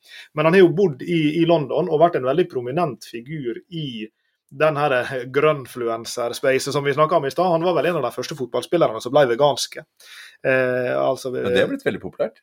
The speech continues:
Speaker 1: Ja, det har jo
Speaker 2: Jeg,
Speaker 1: blitt det etter hvert.
Speaker 2: jeg tror Messi også, han går
Speaker 1: Ikke sant?
Speaker 2: på, på alt grønt.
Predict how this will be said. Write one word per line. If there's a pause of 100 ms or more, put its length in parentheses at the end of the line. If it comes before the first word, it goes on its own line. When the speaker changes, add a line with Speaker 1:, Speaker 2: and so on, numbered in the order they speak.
Speaker 1:
Ja,
det
har
jo
Speaker 2:
Jeg,
Speaker 1:
blitt
det
etter
hvert.
Speaker 2:
jeg
tror (120)
Messi
også, (140)
han
går
Speaker 1:
Ikke
sant?
Speaker 2:
på,
på
alt
grønt.